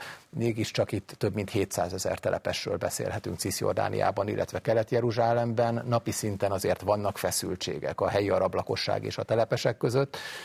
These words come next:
Nincs az a legitim palesztin vezetés, ami azt mondhatja, hogy rendben, a telepesekkel minden rendben, maradjanak ott, ahol vannak, de nincs is olyan legitim izraeli vezetés, ami azt mondhatja, hogy el, kivonja onnan a telepeseket. Utoljára Ariel Sharon volt az utolsó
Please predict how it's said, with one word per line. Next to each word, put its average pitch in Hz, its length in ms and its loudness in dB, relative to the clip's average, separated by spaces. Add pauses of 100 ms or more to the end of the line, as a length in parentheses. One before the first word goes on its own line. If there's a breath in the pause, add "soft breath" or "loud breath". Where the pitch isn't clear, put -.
(120)
Nincs 135 280 2
az 113 120 2
a 113 60 4
legitim 104 400 -2
palesztin 104 420 0
vezetés, 101 480 -2
ami 107 160 -2
azt 101 220 -2
mondhatja, 104 500 -2
hogy 98 260 0 (600)
rendben, 107 400 2
a 107 160 -2
telepesekkel 104 640 2
minden 98 280 0
rendben, 98 320 2
maradjanak 95 480 2
ott, 98 180 -2
ahol 98 140 2
vannak, 135 380 2
de 147 80 6
nincs 151 200 2
is 123 120 2
olyan 123 160 4
legitim 120 320 2
izraeli 95 320 2
vezetés, 104 420 0
ami 113 160 4
azt 107 160 2
mondhatja, 107 400 2
hogy 110 160 2 (340 loud breath)
el, 90 300 4 (280)
kivonja 101 420 4
onnan 92 220 0
a 92 60 -2
telepeseket. - 800 -2
Utoljára 117 560 6
Ariel 110 420 6
Sharon 101 360 2
volt 104 320 2
az 104 360 0
utolsó 98 680 -4